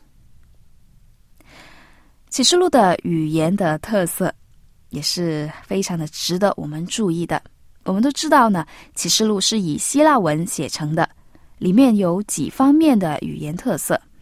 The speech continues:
包括了有很多的数字、符号、象征，而约翰呢，也利用了重复、交替、对比的手法来表达他的信息。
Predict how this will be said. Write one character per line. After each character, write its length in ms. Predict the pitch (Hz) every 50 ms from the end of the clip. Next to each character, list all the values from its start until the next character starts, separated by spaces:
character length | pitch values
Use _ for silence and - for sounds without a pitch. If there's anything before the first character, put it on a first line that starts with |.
| - - - - - - _ _ -
包 180 | - 202 202
括 200 | 208 - - 220
了 160 | 196 180 170 170
有 180 | 170 160 160
很 260 | 170 - - 175 151
多 160 | 151 139 208 220
的 160 | 185 143 151
数 360 | 165 - - - 320 269 208
字、 280 | 175 - 202 196 151 - - - - _ - - - - _ _ - -
符 260 | - - - - 170
号、 380 | 165 - - - 190 160 - - _ _ _ -
象 360 | - - - 294 262 196 160
征， 240 | 151 - 190 185 220 277 _ _ _ _ _ _ _ _ - _ - _ - _ _ _ _ -
而 60 | 196 208
约 120 | 254 302
翰 200 | 311 330 320 269
呢， 180 | 226 202 175 -
也 420 | - 170 156 151 147 143 - - _ _
利 240 | - 254 262 233 202
用 260 | 214 214 190 180 175
了 180 | 170 156 151 156 - - _ -
重 340 | - - - - 180 175 202
复、 300 | 254 - - 311 233 - _ - _ _ _ - - _ - -
交 380 | - - 269 277 269 269 277
替、 360 | 277 - - 285 220 - - _ _ _ _ _ - - -
对 240 | - 330 302 247 190
比 180 | - 147 143
的 100 | 135 147
手 240 | 151 - - 160 156
法 300 | 170 - 175 - - - - - _ -
来 200 | - 175 156 156 170
表 300 | - - 170 - - - -
达 160 | 160 165 165
他 160 | - - 185
的 100 | 170 156
信 300 | - - - 240 196 156
息。 260 | - - - 214 -